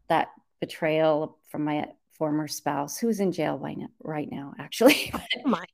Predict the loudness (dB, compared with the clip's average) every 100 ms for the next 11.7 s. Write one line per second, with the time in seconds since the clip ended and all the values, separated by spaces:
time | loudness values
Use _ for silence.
0 | -12 -4 2 4 2 -2 -12 -16 -16 -18
1 | -14 -14 -14 -4 -2 0 0 -2 -6 -4
2 | 6 12 12 12 10 8 8 4 2 4
3 | 4 6 6 6 4 2 0 2 2 0
4 | -4 -2 0 2 -2 -6 -8 -8 0 8
5 | 8 10 6 4 4 4 8 12 12 12
6 | 8 6 12 12 12 6 -2 _ -20 -10
7 | -10 -8 -6 -6 0 2 4 2 -4 -8
8 | _ _ _ -20 -20 _ -6 -2 -2 -4
9 | 0 2 0 -4 -14 -16 -16 _ _ _
10 | _ _ _ -8 2 2 2 -4 -4 -6
11 | -8 _ -10 -2 0 -2